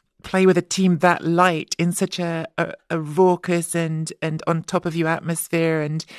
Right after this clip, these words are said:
when you know you're gonna get pressed, you know you're going to give your,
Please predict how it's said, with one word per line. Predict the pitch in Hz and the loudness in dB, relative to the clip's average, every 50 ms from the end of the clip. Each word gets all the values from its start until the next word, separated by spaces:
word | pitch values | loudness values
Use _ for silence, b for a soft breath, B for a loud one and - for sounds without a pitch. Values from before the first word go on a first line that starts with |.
| B B B B | B B B B
when | B 175 165 | B 2 2
you | 160 160 | 2 2
know | 160 175 | 4 4
you're | 175 175 170 | 6 4 4
gonna | 175 165 165 | 2 0 -2
get | 165 160 156 - | -2 -4 -4 -4
pressed, | - 165 156 160 - - | -2 0 0 0 -2 -4
you | - 151 | -4 -2
know | 156 | 0
you're | 170 170 175 | 0 0 0
going | 165 170 170 165 160 | 0 0 -2 -2 -4
to | - | -4
give | - - 165 156 | -4 -4 -4 -2
your, | 156 165 156 156 156 | -2 -2 -2 -2 -2